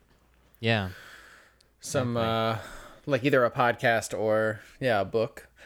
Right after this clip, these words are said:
Speaker 2: I actually
Speaker 1: Yeah.
Speaker 2: have been really bad. I haven't listened to any books since the pandemic started. I've just been, like, doubling down on podcasts, but
Speaker 1: Yeah.
Speaker 2: I, uh, I really do have a few books I wanna listen to, so
Speaker 1: Cool.
Speaker 2: I should do that.
Speaker 1: Anywho.
Speaker 2: So, yeah,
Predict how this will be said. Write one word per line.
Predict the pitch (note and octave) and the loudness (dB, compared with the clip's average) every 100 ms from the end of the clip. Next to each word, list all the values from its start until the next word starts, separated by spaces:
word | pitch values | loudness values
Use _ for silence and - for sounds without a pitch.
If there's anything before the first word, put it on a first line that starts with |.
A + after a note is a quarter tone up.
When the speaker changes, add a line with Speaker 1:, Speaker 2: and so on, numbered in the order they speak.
| - | 0
Speaker 2:
I | D#3+ | 2
actually | E3 C3+ | 4 2
Speaker 1:
Yeah. | |
Speaker 2:
have | A2 | 2
been | B2 A2+ | 0 0
really | A2+ | 0
bad. | G2+ B2+ A#2 | 2 2 2
I | |
haven't | C3+ A#2+ | 0 0
listened | G#2 B2+ G2+ | -4 -4 -4
to | |
any | F2 F2 | -4 -2
books | A2 G#2 - | -2 -2 -6
since | G#2 F2+ | -10 -10
the | - | -12
pandemic | - F#2+ G#2+ G#2+ - | -10 -6 -6 -6 -8
started. | - D2 C2 - | -6 -6 -6 -8
I've | A2 A2 | -4 -4
just | G2+ | -4
been, | A2 G2 | -4 -4
like, | F#2 F2 - | -4 -4 -2
doubling | G#2+ G2+ G2+ | -2 0 -2
down | G2 F#2+ | -2 -2
on | F2 E2 | -2 -2
podcasts, | - G#2 G2+ F#2 D#2+ - - | -2 -2 0 -2 -2 -6 -8
but | - F#2+ - - - - | -2 -2 -4 -14 -20 -10
Speaker 1:
Yeah. | F#2+ F#2 - _ _ - | -8 -8 -10 _ _ -4
Speaker 2:
I, | A2 G#2 | 0 0
uh, | G2+ F#2+ F#2+ G2 - | 0 0 -4 -8 -8
I | |
really | G#2+ B2 A2 | -4 -2 -2
do | G#2+ A2 | -4 -2
have | F#2 F2 - - _ C#3 | -2 -2 -6 -20 _ -16
a | |
few | - A#2 | -8 -4
books | G2+ F#2+ - | -2 -4 -4
I | F#2 | -6
wanna | E2+ | -6
listen | F#2 - F2 | -8 -10 -12
to, | - C#2+ G2+ _ - | -10 -12 -12 _ -18
so | - E2+ F2+ _ - | -12 -12 -14 _ -12
Speaker 1:
Cool. | C3 D#3+ - _ _ - | -8 -8 -8 _ _ -18
Speaker 2:
I | |
should | - - | -18 -16
do | - | -12
that. | G2 - - - - - - - - - _ _ _ - - - | -10 -12 -14 -20 -18 -18 -20 -20 -20 -20 _ _ _ -20 -20 -8
Speaker 1:
Anywho. | F#3 F#3 | -2 0
Speaker 2:
So, | G#2 C3 | 4 4
yeah, | C3+ C#3+ B2+ | 6 4 2